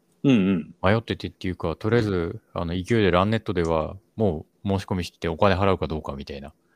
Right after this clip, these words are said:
Speaker 1: おー、そこまで行ってんすか。
Speaker 2: うん。
Speaker 1: うんうん。はいはいはい。
Speaker 2: ね。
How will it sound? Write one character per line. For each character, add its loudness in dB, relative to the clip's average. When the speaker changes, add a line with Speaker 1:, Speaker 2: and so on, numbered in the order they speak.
Speaker 1:
お 6
ー、 0
そ 0
こ 4
ま 6
で 0
行 -8
っ -4
て 0
ん 0
す -10
か。 -10
Speaker 2:
う -4
ん。 -4
Speaker 1:
う 2
ん 4
う 4
ん。 -2
は 4
い 2
は -8
い -6
は -16
い。 -14
Speaker 2:
ね。 -14